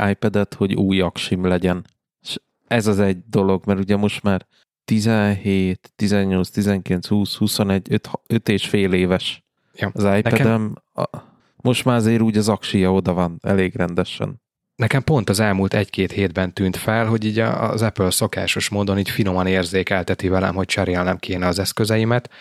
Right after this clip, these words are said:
Speaker 2: mert egyik frissítésről a másikra drasztikusan ér-, ér-, érzem, hogy gyorsabban merül,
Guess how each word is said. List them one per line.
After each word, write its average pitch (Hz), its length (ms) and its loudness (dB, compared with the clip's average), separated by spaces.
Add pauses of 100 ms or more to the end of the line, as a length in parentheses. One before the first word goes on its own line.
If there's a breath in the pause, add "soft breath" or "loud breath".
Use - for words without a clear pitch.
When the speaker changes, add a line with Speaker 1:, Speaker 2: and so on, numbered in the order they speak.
(260 loud breath)
Speaker 2:
mert 104 200 -2
egyik 98 240 0
frissítésről 98 720 0
a 92 40 -2
másikra 113 800 0
drasztikusan 107 800 -2
ér-, 92 260 -2
ér-, 107 360 0
érzem, 98 580 0
hogy 98 180 0
gyorsabban 92 640 -2
merül, 104 440 0